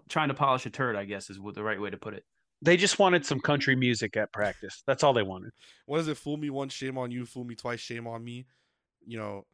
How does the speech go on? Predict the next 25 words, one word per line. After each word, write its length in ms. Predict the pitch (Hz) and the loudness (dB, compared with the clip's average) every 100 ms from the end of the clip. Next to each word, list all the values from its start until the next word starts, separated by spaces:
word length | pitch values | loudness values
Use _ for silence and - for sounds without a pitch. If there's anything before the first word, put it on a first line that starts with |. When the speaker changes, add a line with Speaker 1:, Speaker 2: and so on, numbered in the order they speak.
| _ _ - | _ _ -8
Speaker 3:
"Fool 140 | 143 | -4
me 100 | 143 | -4
three 160 | 131 139 | -6 -6
times, 340 | 139 131 123 | -4 -4 -2
I 60 | 113 | -4
won't 180 | 117 | -4
get 140 | 117 117 | -6 -10
fooled 220 | 123 120 | -10 -10
again." 380 | 110 113 131 120 | -8 -6 -6 -6
Like 220 | 104 98 | -10 -4
that, 260 | 123 123 - | -2 -2 -4
that's 260 | 123 117 | -8 -6
just, 260 | - 127 - | -8 -8 -8
I 100 | 113 | -10
can't. 320 | 107 120 107 95 _ | -10 -10 -10 -10 _
You 140 | 101 95 | -20 -14
fooled 260 | 131 127 | -8 -6
me 80 | 127 | -6
once, 460 | 120 120 117 - - | -4 -4 -6 -14 -14
you're 160 | 107 104 | -8 -6
not 120 | 104 | -6
gonna 180 | 107 101 | -8 -12
fool 180 | 107 | -12
me 200 | 104 104 | -14 -14
again. 260 | 98 95 92 | -14 -14 -16